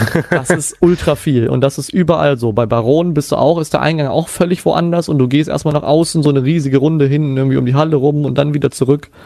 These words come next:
Speaker 2: Das ist halt überall massiv verlängert. Die Wartezeiten sind auch sehr akkurat, das muss man sagen. Ähm, wie gesagt, Abstand funktioniert gut.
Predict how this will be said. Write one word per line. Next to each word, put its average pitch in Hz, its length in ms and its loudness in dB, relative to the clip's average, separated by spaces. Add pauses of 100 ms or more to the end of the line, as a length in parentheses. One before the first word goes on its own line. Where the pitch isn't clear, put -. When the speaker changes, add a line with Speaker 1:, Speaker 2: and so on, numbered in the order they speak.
(320)
Speaker 2:
Das 127 120 2
ist 127 80 0
halt 127 120 0
überall 160 360 2
massiv 135 340 -2
verlängert. 151 540 0 (920)
Die 131 160 -2
Wartezeiten 147 400 0
sind 156 200 0
auch 135 120 0
sehr 127 260 2
akkurat, 120 580 -2
das - 160 -4
muss 139 140 0
man 120 160 0
sagen. 131 380 0 (600)
Ähm, 135 320 2
wie 139 80 -4
gesagt, 131 360 0
Abstand 160 340 -2
funktioniert 175 640 0
gut. 202 240 2